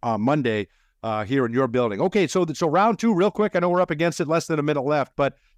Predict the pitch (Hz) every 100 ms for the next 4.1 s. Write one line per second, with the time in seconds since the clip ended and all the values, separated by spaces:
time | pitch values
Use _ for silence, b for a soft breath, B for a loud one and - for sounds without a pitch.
0 | - 123 123 123 - 208 254 - 220 175
1 | 185 208 131 135 - 127 131 185 190 196
2 | 160 175 175 160 151 147 143 139 139 117
3 | 131 120 117 - 175 175 175 165 170 175
4 | -